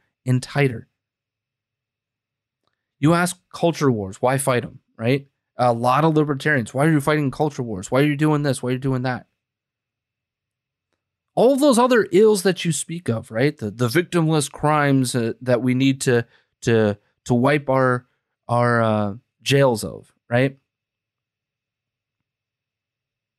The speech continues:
What if we <laughs> reduce the amount of people who do that, who participate in those things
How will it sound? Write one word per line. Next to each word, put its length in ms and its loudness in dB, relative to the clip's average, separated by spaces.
What 260 0
if 320 -2
we 120 2
<laughs> 20 4
reduce 500 2
the 160 -2
amount 300 2
of 80 -4
people 320 -4
who 340 -4
do 200 2
that, 400 -12
who 200 2
participate 840 -4
in 140 -8
those 220 -10
things 500 -12